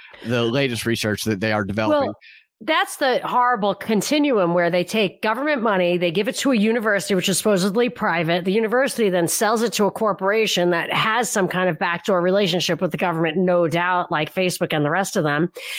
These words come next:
Speaker 2: And people, you get people advocating for it as, like, research and progress and everything. And it's just another example of us paying for our own enslavement.
Speaker 1: <laughs> Yeah, absolutely.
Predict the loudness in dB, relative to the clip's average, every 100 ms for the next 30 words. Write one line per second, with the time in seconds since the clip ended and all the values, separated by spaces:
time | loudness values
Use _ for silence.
0 | -10 -6 -2 0 0 -2 -2 -2 0 0
1 | 0 0 0 -2 0 0 0 -2 -2 0
2 | 0 0 0 2 0 0 0 0 2 0
3 | 0 0 0 0 -4 -2 0 0 2 0
4 | 0 0 2 2 2 2 2 0 0 -2
5 | -2 0 2 2 2 2 2 0 0 0
6 | 0 0 -2 -6 -2 0 2 0 0 0
7 | 2 2 2 2 0 0 2 0 -2 -8
8 | -20 -20 -6 -2 0 0 0 0 -4 -4
9 | -8 _ -8 -6 -4 -6 -6 -4 -2 -2
10 | -2 -2 0 0 2 0